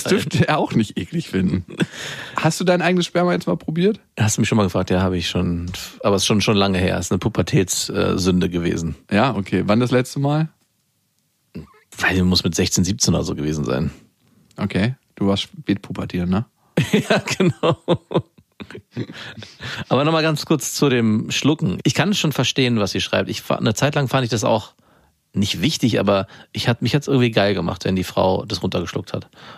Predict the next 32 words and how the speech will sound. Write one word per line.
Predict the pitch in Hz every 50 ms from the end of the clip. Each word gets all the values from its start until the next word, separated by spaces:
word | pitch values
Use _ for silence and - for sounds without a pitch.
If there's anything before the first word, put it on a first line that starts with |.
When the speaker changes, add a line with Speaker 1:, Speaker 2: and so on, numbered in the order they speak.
| - _
Speaker 1:
und | _ - 95 95
nicht | 98 104 101 - - - _ - - - _
sich | - - 107 - -
weggedreht | 101 95 - 139 - - 98 92 90 - 113
hat, | 110 -
zum | - - - 101
Beispiel | 95 92 95 - 101
beim | 98 95 92 92 95 92 90 85 - _ _ _ _ _ _ _ _ _ _ _ _ _ _
Oralverkehr | - 98 92 92 92 90 - 95 - - 98 92 90 87 87 - - - - - -
oder | 92 92
beim | 87 87 90 90
Blasen, | 92 87 90 92 92 87 92 92 85 - - - - - - _ _ _ _ _
wenn | - 90 92 92 92 90 90 90 - - -
man | 90 92 92
gekommen | 90 85 - - 92 92
ist, | 90 85 - - -
das | - 95 - 90 85 101 113 -
sozusagen | 104 92 - 101 95 95 95
dann | 92 92 95 95 -
mit | - 107 -
der | 110 82
Hand | 92 101 98 -
zu | -
Ende | - 92 101 104 104
gebracht | - - - 85 80 - - -
hat | - - - -
oder | - 92 87 85 - - - - - - - -
einfach | - 95 - 98 -
nur | 101 95
schnell | - - 101 95 90
weggezuckt | 101 95 - 90 - - - 95 - -
ist. | - - -